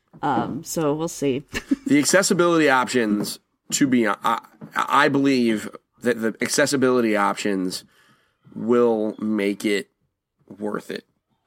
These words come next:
Speaker 2: because
Speaker 1: Okay.
Speaker 2: 'Cause your daughter will be able to play it by herself.
Speaker 1: Well, she can play it. That's the other funny thing, um, is that, you know, she'll be playing it and she'll think she's doing really bad.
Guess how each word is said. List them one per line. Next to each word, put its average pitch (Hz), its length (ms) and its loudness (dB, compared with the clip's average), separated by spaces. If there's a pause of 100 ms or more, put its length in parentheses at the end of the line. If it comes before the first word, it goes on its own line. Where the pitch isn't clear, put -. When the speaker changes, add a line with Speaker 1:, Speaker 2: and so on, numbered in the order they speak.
(120)
Speaker 2:
because - 480 -12 (400)
Speaker 1:
Okay. 165 300 -4 (100)
Speaker 2:
'Cause 107 340 -4 (220)
your 101 180 -4
daughter 101 260 0
will 101 60 -2
be 98 100 -2
able 98 140 -2
to 95 40 -6
play 117 260 0
it - 140 -6
by 98 100 -2
herself. 98 560 -2 (1300)
Speaker 1:
Well, 220 100 -2
she 403 160 6
can 427 180 4
play 254 260 4
it. 151 140 -2
That's 277 180 2
the 285 100 0
other 262 140 2
funny 214 280 -4
thing, 151 520 -4
um, 147 480 0 (640)
is 196 180 0
that, 190 280 2
you 214 80 -2
know, 196 120 -2
she'll 277 240 0
be 285 140 0
playing 214 360 -2
it 175 140 -2
and 190 120 -6
she'll 208 140 -4
think 233 220 -4
she's 202 260 -8
doing 190 360 -4
really 175 280 -2
bad. 113 520 -2